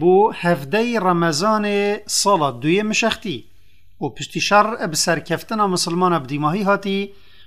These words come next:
و heftê zalam ji kafirêt Mekkehê hatîne kuştin و heftê jî hatîne exîr kirin و ji mareka neyakê min ji wan mezin û maqîl û serê kufrê bûn, ew ê mayîn ji leşkerê kafira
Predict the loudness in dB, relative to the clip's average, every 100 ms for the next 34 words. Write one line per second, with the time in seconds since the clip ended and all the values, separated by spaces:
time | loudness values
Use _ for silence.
0 | -4 4 4 4 0 4 4 4 0 0
1 | 0 0 0 0 0 0 0 0 -2 -2
2 | -4 -4 -10 -2 0 0 -2 -8 -20 -20
3 | -20 -6 -2 -2 -2 0 0 0 -2 -2
4 | -2 -2 -2 -4 0 0 2 0 -4 -12
5 | -20 -20 -8 -6 -4 2 2 2 0 2
6 | 2 2 0 -2 -2 0 2 2 0 0
7 | 0 -2 0 -2 0 -2 -2 -4 -2 0
8 | -2 -4 -8 -4 0 4 4 4 2 -4
9 | -14 -20 -20 -4 0 0 0 2 4 4
10 | 2 -2 -2 -2 0 0 0 -2 -2 -2
11 | -2 -2 -4 -2 0 0 -2